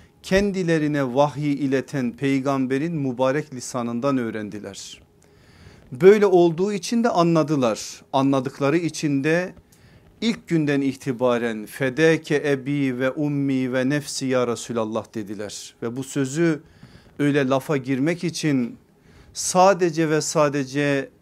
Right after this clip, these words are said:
farklı bir biçimde bir şekliyle cümleleri süslensin diye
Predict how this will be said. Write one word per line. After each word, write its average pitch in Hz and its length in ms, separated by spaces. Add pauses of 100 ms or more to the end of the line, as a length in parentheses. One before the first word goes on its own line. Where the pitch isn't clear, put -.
(180)
farklı 147 520
bir 135 200
biçimde 131 720
bir 143 140
şekliyle 131 640
cümleleri 127 560
süslensin 127 800
diye 147 400